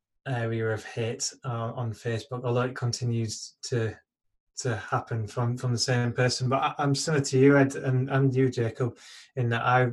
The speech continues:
was reading a lot of the same things, um, on,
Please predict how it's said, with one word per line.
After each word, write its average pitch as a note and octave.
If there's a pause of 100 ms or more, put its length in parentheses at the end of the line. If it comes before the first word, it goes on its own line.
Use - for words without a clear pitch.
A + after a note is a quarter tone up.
(140)
was B2+
reading A#2+ (640)
a A#2+
lot A#2+
of A#2+
the B2
same B2
things, C3 (100)
um, A#2 (240)
on, A#2